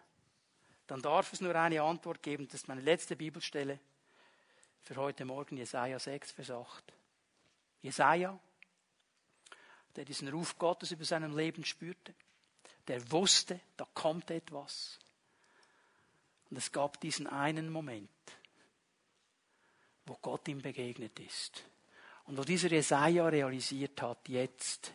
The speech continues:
jetzt ist die Zeit. Jetzt ist die Zeit.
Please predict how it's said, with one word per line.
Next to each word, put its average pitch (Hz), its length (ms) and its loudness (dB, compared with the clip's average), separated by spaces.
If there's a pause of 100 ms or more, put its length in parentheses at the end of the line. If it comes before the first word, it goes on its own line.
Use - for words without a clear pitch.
jetzt 123 320 -6
ist - 180 -12
die 147 80 -18
Zeit. - 200 -10 (760)
Jetzt 135 380 2
ist - 160 -6
die 120 100 -12
Zeit. 101 200 -8